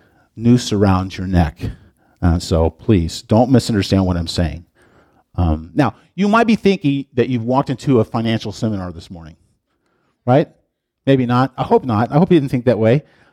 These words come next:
uh, because, you know, I'm not here to try to help you get rich materially. Um, far from that, far from that. And yet, let's be honest, in the United States,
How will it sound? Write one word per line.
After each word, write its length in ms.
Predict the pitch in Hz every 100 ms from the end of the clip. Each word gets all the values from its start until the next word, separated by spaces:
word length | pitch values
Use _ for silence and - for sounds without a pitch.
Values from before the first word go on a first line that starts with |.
| _
uh, 240 | 135 127 123
because, 580 | 147 196 165 160 - - _ _ _ _
you 140 | 180
know, 280 | 170 170 165 -
I'm 240 | - 156
not 180 | 175 180
here 240 | - 180
to 140 | 170 135
try 200 | - 160
to 80 | 143
help 260 | 147 -
you 80 | 131
get 200 | 120 117
rich 500 | 117 120 90 - - _ _
materially. 600 | 110 - 113 101 82 87 _
Um, 300 | 104 95 92 90
far 360 | - 131 135 - _
from 180 | 131 117
that, 280 | 95 87 -
far 160 | 117
from 220 | 110 113 101
that. 260 | 90 73 _ _ _ - _ _ -
And 260 | 170 160 185
yet, 520 | 262 220 170 - - - - _ _ _ _
let's 160 | - -
be 120 | 208
honest, 540 | 170 202 151 104 - - _ _ _ _ -
in 140 | 202
the 80 | 220
United 300 | 202 190 170
States, 680 | - 185 131 123 - -